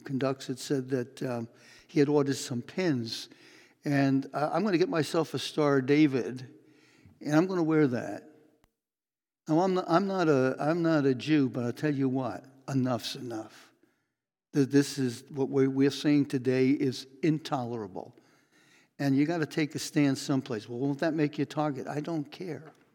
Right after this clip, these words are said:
That's not important. What's important is that we stand for what is right.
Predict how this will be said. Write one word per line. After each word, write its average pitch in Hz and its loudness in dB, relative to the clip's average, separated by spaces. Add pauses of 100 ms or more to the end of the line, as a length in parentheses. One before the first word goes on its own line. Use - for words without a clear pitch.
(1400)
That's - -10
not 143 0
important. 139 -2
What's 131 -8
important 147 -4
is 127 -6
that 127 -4
we 127 -4
stand 131 -6
for - -14
what 123 -10
is 113 -12
right. 113 -12